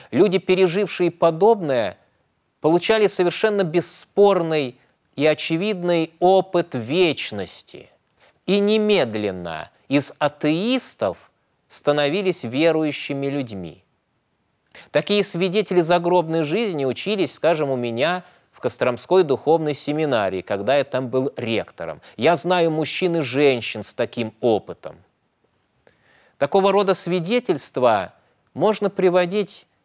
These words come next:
в большом количестве, но я приведу ещё лишь один пример, который содержится в современном православном бестселлере,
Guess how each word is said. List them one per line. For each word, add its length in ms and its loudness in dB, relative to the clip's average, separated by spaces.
в 60 -12
большом 460 0
количестве, 800 -6
но 100 0
я 160 4
приведу 460 2
ещё 340 0
лишь 240 0
один 300 0
пример, 540 0
который 360 2
содержится 1000 0
в 80 -20
современном 760 0
православном 840 0
бестселлере, 1120 -2